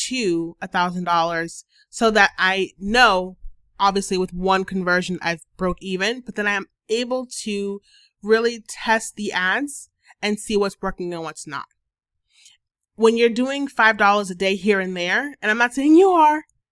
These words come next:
but there's really no way to know how it resonates with your client. So I hope that was helpful. Um, I just went off on a Facebook ads tangent, but I felt, I've been t-,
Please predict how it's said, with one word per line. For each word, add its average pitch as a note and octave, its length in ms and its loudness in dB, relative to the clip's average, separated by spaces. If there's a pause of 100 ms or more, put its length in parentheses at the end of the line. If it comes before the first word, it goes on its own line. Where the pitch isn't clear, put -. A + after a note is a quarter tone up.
(560)
but A3+ 260 4
there's A#3 320 -2
really B3+ 300 0
no G#3+ 200 0
way G3+ 300 -2
to G3+ 180 -8
know F3+ 600 0 (480)
how G3+ 240 4
it D3+ 80 -4
resonates F3+ 560 -6
with D#3+ 260 -6
your D3+ 140 -14
client. - 320 -12 (840)
So A3+ 120 -2
I G#3+ 40 4
hope A3 160 0
that G3 160 2
was A3+ 120 -4
helpful. F#3+ 460 -2 (340)
Um, G3 220 4 (140)
I G#3 60 0
just G3+ 120 -6
went G#3 120 -2
off F#3+ 220 2
on F#3 140 -6
a F3+ 60 -8
Facebook F#3 400 -8
ads E3 260 0
tangent, E3+ 540 -10
but F3+ 80 -4
I F3 180 -4
felt, F#3+ 300 -6 (160)
I've F#3+ 160 -10
been G#3+ 160 -2
t-, - 100 -20